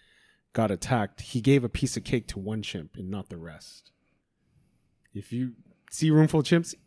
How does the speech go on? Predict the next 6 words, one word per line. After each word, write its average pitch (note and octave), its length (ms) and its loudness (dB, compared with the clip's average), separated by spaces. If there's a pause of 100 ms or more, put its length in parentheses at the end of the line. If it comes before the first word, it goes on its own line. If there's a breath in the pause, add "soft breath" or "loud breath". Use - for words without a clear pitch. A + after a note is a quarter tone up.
e-, E3 180 -2 (480)
treat D#3 320 6
'em E3 160 6 (160)
all C3+ 440 0 (140)
equally, F#2 640 -8
please. - 640 -10